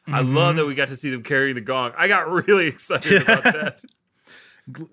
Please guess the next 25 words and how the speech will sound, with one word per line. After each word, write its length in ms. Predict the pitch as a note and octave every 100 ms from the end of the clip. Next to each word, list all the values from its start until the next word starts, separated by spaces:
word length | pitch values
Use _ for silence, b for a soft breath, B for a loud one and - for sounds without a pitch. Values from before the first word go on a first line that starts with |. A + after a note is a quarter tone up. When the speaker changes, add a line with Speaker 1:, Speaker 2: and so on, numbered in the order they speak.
| C3
Speaker 2:
Goku, 840 | D#3 F3 F3 - D3+ C#3+ C3 B2
he, 460 | - D3+ D3+ D#3+ C#3 - _ _ _ _ -
talk 280 | - F#3
about 260 | A2 A2 G2
Goku 380 | C3 C3+ C3 G#2+
priv-, 560 | - D#3+ D#3+ C#3 - -
talk 120 | B3
about 200 | F#3 C3
saying 320 | - E3 C3 A2
privilege 480 | D#3 D#3+ A2+ F#2
here. 360 | - E2+ D2+ G2 -
Goku's 420 | D3+ D3 C#3+ B2
like, 160 | B2 -
"Hey, 100 | F3+
Roshi, 320 | F3+ G3 -
did 100 | C3
you 60 | B2+
bring 220 | D3 C#3+
my 80 | C3
usual 460 | B2 D#3 C#3+ D3
uniform?" 720 | D3 D3+ D#3 D#3 F3 E3+ E3+ F3
<laughs> 240 | F#3+ A3 - - _ _ b b b b b b - -
And 460 | B3 - B3+ A3+
Roshi's 440 | G3+ G3+ F#3 G3+ D#3+
like, 400 | D3 C#3 -